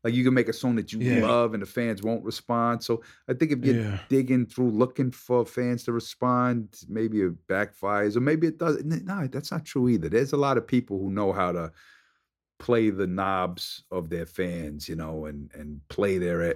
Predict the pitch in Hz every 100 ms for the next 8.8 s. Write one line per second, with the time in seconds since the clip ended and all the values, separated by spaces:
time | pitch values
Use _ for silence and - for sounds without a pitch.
0 | - - 87 85 82 80 80 80 82 80
1 | 76 80 80 80 78 92 85 80 - -
2 | - _ - 104 101 127 160 202 202 226
3 | 233 - 190 175 127 117 113 151 147 -
4 | - 104 120 131 - - 143 156 107 82
5 | 78 - 87 - - 92 104 101 135 127
6 | 73 - 80 80 90 90 87 85 101 87
7 | 90 82 85 - 123 110 90 82 85 87
8 | 90 87 87 85 95 117 107